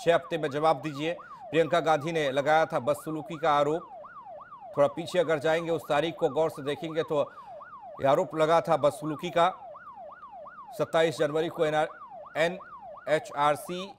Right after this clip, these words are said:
से प्रियंका ने की थी शिकायत बदसलूकी की। प्रियंका की शिकायत पर मुख्य सचिव और डीजीपी को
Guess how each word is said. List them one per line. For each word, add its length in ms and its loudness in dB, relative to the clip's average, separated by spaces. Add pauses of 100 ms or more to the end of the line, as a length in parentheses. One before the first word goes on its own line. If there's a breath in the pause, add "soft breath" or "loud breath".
से 140 -6
प्रियंका 460 -2
ने 240 -4 (460)
की 120 -4
थी 140 -6
शिकायत 480 2
बदसलूकी 580 -2
की। 260 -8 (580)
प्रियंका 280 -2
की 120 -8
शिकायत 460 2
पर 240 2
मुख्य 240 -4
सचिव 480 -4
और 360 6
डीजीपी 440 -6
को 220 -2